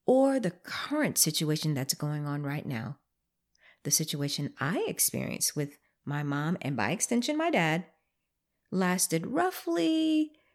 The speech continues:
two hours. Two and a half, tops. Consider your situation and answer this question.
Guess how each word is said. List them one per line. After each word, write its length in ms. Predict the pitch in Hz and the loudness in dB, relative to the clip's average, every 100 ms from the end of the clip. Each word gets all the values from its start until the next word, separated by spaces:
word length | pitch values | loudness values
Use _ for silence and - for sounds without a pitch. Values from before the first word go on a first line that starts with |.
| _ - | _ 4
two 240 | 330 277 | 8 8
hours. 580 | 110 - - - - - _ _ _ _ _ _ _ _ _ _ _ _ _ _ _ _ _ _ _ | 6 2 -4 -2 -2 -2 _ _ _ _ _ _ _ _ _ _ _ _ _ _ _ _ _ _ _
Two 140 | - 359 | 2 4
and 80 | |
a 40 | 180 | 4
half, 420 | 151 135 - - _ _ | 2 -6 -12 -20 _ _
tops. 520 | - - - _ - _ _ _ _ _ _ _ _ _ _ _ _ _ _ _ - | -8 -8 -10 _ -20 _ _ _ _ _ _ _ _ _ _ _ _ _ _ _ 0
Consider 460 | 262 240 320 330 | 4 6 4 4
your 320 | 247 180 214 233 | 4 4 4 4
situation 840 | - - 139 - - - - - _ - _ | 4 2 -4 -4 -4 -4 -6 -12 _ -20 _
and 160 | 196 196 | 0 2
answer 380 | 202 196 135 | 2 0 0
this 420 | 127 143 226 302 - | -4 2 4 6 2
question. 680 | - - - - - - | 0 -6 -6 -6 -12 -14